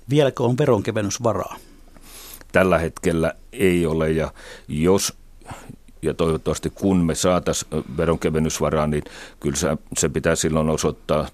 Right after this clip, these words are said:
Speaker 2: työverotuksen keventämiseen.
Speaker 1: No tuossa kiky-neuvottelujen aikaan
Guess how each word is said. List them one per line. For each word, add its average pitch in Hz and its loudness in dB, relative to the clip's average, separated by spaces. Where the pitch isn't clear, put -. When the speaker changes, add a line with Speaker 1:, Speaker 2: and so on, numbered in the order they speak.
Speaker 2:
työverotuksen 71 -2
keventämiseen. - -8
Speaker 1:
No 120 -4
tuossa - 2
kiky-neuvottelujen 120 2
aikaan 120 0